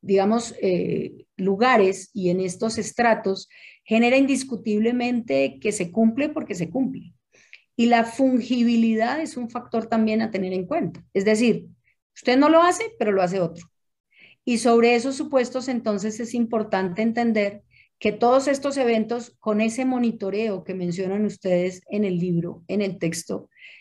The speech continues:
es un elemento de contrapeso fundamental.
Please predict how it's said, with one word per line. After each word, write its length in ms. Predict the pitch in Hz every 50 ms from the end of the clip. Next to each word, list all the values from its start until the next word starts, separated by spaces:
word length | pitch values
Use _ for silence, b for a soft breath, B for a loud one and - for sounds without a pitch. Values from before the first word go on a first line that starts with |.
| B B B _ -
es 360 | 233 233 233 233 - - -
un 160 | - 240 240
elemento 640 | 247 262 269 254 240 220 208 208 208 208 - 233 233
de 140 | 240 233 233
contrapeso 760 | - 226 208 190 196 202 190 180 - 202 202 196 - - 220
fundamental. 720 | - - - 294 302 302 285 233 220 226 226 - - -